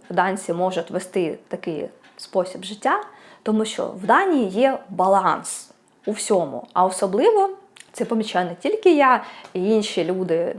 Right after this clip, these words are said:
з рі-, з інших країн, які приїжджають в Данію, помічають, говорять про те, що баланс між життям і роботою. Тобто вони, скажімо так, не упахиваються, як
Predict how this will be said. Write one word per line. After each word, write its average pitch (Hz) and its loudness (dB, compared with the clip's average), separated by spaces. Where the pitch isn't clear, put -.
з 190 -2
рі-, - -6
з - -16
інших 214 0
країн, 196 0
які 170 -4
приїжджають 175 -2
в 175 -8
Данію, 311 0
помічають, 208 2
говорять 208 2
про 202 -4
те, 339 4
що 226 2
баланс 262 4
між 214 0
життям 269 0
і 233 0
роботою. 190 2
Тобто 208 -2
вони, 311 2
скажімо 240 0
так, 220 2
не 240 4
упахиваються, 277 4
як 214 -2